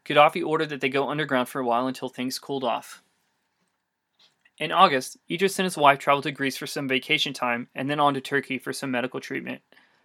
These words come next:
The eighty-year-old king was feeling his age by this point, having suffered from sciatica and rheumatism for quite some time.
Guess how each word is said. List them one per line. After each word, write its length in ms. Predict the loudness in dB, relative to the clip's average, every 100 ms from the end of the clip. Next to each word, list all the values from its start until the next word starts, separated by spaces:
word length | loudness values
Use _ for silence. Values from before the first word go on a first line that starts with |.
| _ _ _ _ _
The 200 | -4 0
eighty-year-old 440 | 2 2 0 -2 -4
king 200 | -6 -6
was 140 | -8
feeling 240 | -6 -6
his 100 | -2
age 220 | 0 0 -2
by 80 |
this 160 | -6 -8
point, 340 | -8 -8 -8 -12 _ _
having 260 | 0 0 0
suffered 380 | 0 0 -2 -4
from 260 | -2 -2
sciatica 600 | -4 -2 6 6 6 4
and 200 | 2 2
rheumatism 460 | 0 -2 -2 -4 -4
for 160 | -8 0
quite 260 | 2 2
some 180 | -4 -10
time. 320 | -6 -6 -8